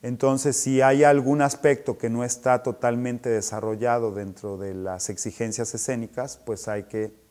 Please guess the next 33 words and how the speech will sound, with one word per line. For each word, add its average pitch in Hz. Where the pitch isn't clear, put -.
entrenarlo. 107
Y 123
afortunadamente 127
hay 117
mucho, 123
mucho, 123
mucho 123
al 101
servicio. 107
Hay 107
libros, 113
hay 95
prácticas, 123
hay 98
videos. 120
Que 127
lean 147
y 120
que 131
no 135
solamente 143
lean 131
en 110
voz 113
baja, 120
sino 101
que 104
sobre 98
todo 120
lean 123
en 107
voz 104
alta. 123